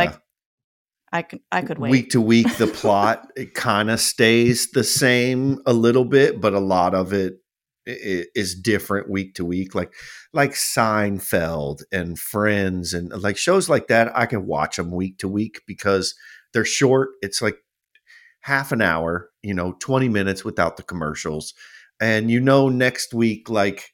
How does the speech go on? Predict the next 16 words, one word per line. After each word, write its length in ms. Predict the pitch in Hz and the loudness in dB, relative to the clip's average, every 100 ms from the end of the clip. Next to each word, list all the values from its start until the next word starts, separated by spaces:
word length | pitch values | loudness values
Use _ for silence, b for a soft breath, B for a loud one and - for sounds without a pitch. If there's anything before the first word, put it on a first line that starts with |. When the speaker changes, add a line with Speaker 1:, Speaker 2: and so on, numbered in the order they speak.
| _ | _
Speaker 2:
there's 280 | - 120 123 | -2 0 -2
gonna 280 | - 123 113 | -4 -2 -2
be 340 | 95 113 110 - | 0 -2 -2 -4
a 100 | 98 | -6
certain 720 | - - - 160 165 - 160 | -4 -2 0 0 -2 -4 -10
plot 400 | 156 151 147 - | -4 2 2 2
line 320 | 156 143 160 | -2 0 0
that's, 500 | 151 139 - - - - | 0 -2 -2 -4 -4 -4
that 260 | 160 127 - _ _ _ _ _ _ | 0 0 0 _ _ _ _ _ _
follows, 960 | - - 117 110 117 139 160 175 - - b b b b b _ _ _ | -10 0 2 4 4 4 2 -2 -8 -10 b b b b b _ _ _
but 180 | 143 139 | -2 2
most 320 | 123 127 - | 2 2 2
of 180 | 117 104 | 0 2
it 120 | 104 | 0
is 180 | 98 - | 0 -4
gonna 440 | - 92 92 82 | -4 -2 -2 -4